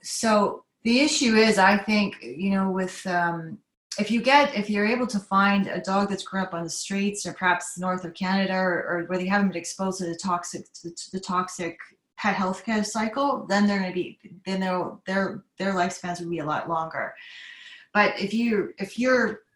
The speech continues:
breeding or buying animals from a breeder, which I don't agree with, um, and this breeder is doing all this stuff to these animals and feeding them dog food, th-, th-, there, there's, you're, they're just rooting th-, the entire systems. So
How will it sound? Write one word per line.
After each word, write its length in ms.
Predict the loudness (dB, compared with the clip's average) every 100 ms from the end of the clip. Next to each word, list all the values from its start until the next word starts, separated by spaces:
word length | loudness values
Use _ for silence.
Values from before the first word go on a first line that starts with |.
| _
breeding 760 | 0 2 2 4 2 0 -4 -10 _ _ _ -4
or 420 | -2 0 -2 -2
buying 380 | 0 2 2 0
animals 420 | 0 0 0 -2
from 120 | -6
a 80 | -8
breeder, 400 | -4 0 2 0
which 160 | -2 -4
I 80 |
don't 200 | -6 -6 -10 -14
agree 320 | -4 -2 0
with, 320 | 0 -4 -8 -20 -20 -16 2
um, 480 | 6 8 6 0 -8 -14 -18 -16 -12 -2
and 180 | 2 2
this 200 | 2 0
breeder 380 | 2 2 4
is 120 | 2 0
doing 260 | 0 2
all 140 | 2 2
this 240 | -2 -6
stuff 320 | -2 -2 -2 -4
to 80 | -4
these 220 | -2 0
animals 800 | 2 2 2 0 -4 -6 -8 -6
and 160 | -2 0
feeding 380 | 0 0 2 2
them 160 | 2
dog 360 | 0 2 2 0
food, 360 | -6 -6 -6 -10
th-, 140 | -16
th-, 140 | -14 -18 _ 0
there, 260 | 2 2
there's, 500 | 0 0 0 -2 -6 -16 _ _ _
you're, 280 | -8 -6 -6 -4
they're 160 | -2
just 260 | -2 -4 -2
rooting 420 | 2 2 2 0
th-, 160 | -2 -12
the 100 | -10
entire 460 | -8 -6 -4 -2 -4
systems. 840 | -4 -6 -6 -10 -10 -10 -10 -8
So 300 | -6 -6